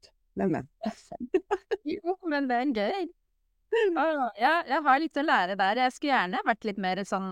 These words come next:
Speaker 2: avslappet og, eh, turt mer. Jeg er veldig sånn, hvis jeg følger en oppskrift, så følger jeg den slavisk. Jeg tør liksom ikke...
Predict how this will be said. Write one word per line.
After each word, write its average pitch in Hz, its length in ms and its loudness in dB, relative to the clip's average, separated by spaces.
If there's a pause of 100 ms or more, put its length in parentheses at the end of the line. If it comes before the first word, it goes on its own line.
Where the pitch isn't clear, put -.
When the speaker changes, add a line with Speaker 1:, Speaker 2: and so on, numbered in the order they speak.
Speaker 2:
avslappet 180 640 0
og, 190 240 0
eh, 180 680 -4 (500)
turt 240 400 0
mer. 320 320 4
Jeg 233 160 0
er 285 160 4
veldig 220 240 0
sånn, 208 300 0 (320)
hvis 220 100 0
jeg 277 80 2
følger 190 320 2
en 220 80 0
oppskrift, - 480 -2
så 247 160 0
følger 190 240 0
jeg 151 140 0
den 208 100 -6
slavisk. 160 640 -2
Jeg 202 240 -2
tør 202 160 0
liksom 208 240 -2
ikke... 190 300 -2